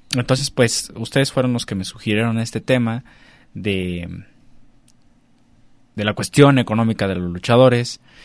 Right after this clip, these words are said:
No solamente, bueno, yo me iría por no solamente la cuestión económica de los luchadores, sino que también de, eh, la cuestión económica de, de todos los involucrados dentro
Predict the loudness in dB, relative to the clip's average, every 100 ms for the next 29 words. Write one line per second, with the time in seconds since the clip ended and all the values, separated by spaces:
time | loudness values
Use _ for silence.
0 | -18 -4 0 2 2 0 0 -2 0 0
1 | 0 -2 -10 _ _ -4 0 2 4 2
2 | 2 -2 -4 -4 -2 -4 -4 -4 -2 -4
3 | -2 0 2 0 0 -2 -2 -6 -4 -4
4 | -2 -4 -4 -4 -6 -6 -14 -20 -4 4
5 | 4 4 2 4 6 6 4 2 0 0
6 | 0 2 2 2 -4 -20 -20 _ 2 6
7 | 6 2 _ _ _ -10 -4 -2 -2 -4
8 | -6 -8 -12 _ _ -2 -2 0 -4 2
9 | 2 2 2 2 0 2 2 2 _ -20
10 | _ _ _ -6 -4 -4 -6 -8 -12 -14
11 | -16 _ _ -6 0 4 4 4 2 0
12 | 0 -2 0 4 4 2 -4 -10 -14 _
13 | _ _ _ -4 -2 -2 -2 -2